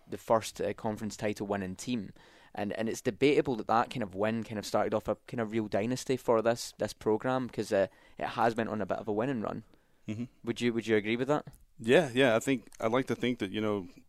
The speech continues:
Speaker 2: you know, my first three years, it was, like, kinda just trying to figure things out,
Speaker 1: Mm.
Speaker 2: and, um, you know, I didn't, I didn't throw in high school or
Speaker 1: Yeah.
Speaker 2: middle school or anything. I,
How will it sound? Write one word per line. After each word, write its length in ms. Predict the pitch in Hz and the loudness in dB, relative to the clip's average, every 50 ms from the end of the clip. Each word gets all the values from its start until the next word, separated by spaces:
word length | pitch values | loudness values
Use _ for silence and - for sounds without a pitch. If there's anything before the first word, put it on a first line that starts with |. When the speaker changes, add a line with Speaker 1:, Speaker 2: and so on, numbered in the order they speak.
| _ _ - - - | _ _ -18 -10 -6
Speaker 2:
you 80 | 110 | -4
know, 80 | 104 98 | -2 0
my 100 | 104 104 | 0 0
first 240 | - - 110 98 - | 0 0 -6 -6 -6
three 120 | - 104 98 | -8 -8 -6
years, 340 | 98 107 113 113 107 95 | -2 -2 0 0 -2 -2
it 80 | 98 90 | -4 -6
was, 220 | 87 90 82 - | -6 -8 -8 -6
like, 160 | 95 92 87 - - - - - - - - - _ _ _ | -6 -6 -6 -8 -16 -20 -20 -20 -20 -20 -20 -20 _ _ _
kinda 220 | - 110 110 104 92 | -2 -2 0 0 -2
just 200 | - 104 - - | -4 -8 -8 -4
trying 140 | 113 101 | -4 -4
to 80 | 90 87 | -4 -4
figure 220 | - 107 95 98 | -6 -6 -8 -6
things 280 | - 101 98 95 87 87 | -6 -6 -6 -6 -4 -4
out, 300 | 98 101 107 107 101 95 | -2 0 2 2 0 0
Speaker 1:
Mm. 80 | 95 90 | -2 -4
Speaker 2:
and, 160 | 87 87 87 | -6 -6 -6
um, 420 | 87 87 85 82 82 82 85 - - - - _ _ - | -6 -6 -6 -8 -8 -10 -12 -14 -16 -20 -20 _ _ -12
you 120 | - 101 | -10 -8
know, 240 | 92 87 87 82 82 - | -6 -6 -6 -8 -8 -8
I 80 | - 101 | -8 -6
didn't, 260 | - 90 82 76 - - | -6 -6 -8 -10 -10 -8
I 80 | - | -8
didn't 180 | 104 101 80 82 | -8 -8 -8 -10
throw 220 | 82 85 87 85 | -14 -14 -12 -12
in 100 | 85 87 - - _ _ _ _ | -14 -16 -16 -18 _ _ _ _
high 160 | - - 95 87 | -10 -10 -10 -10
school 240 | - - 101 98 | -10 -12 -12 -12
or 180 | 98 98 95 92 | -12 -12 -12 -10
Speaker 1:
Yeah. 100 | 120 110 | -8 -8
Speaker 2:
middle 140 | 101 95 95 | -6 -6 -8
school 200 | - - 98 95 | -8 -8 -8 -8
or 20 | 92 | -8
anything. 300 | 90 92 - 95 95 95 | -8 -8 -8 -8 -6 -6
I, 60 | 98 | -8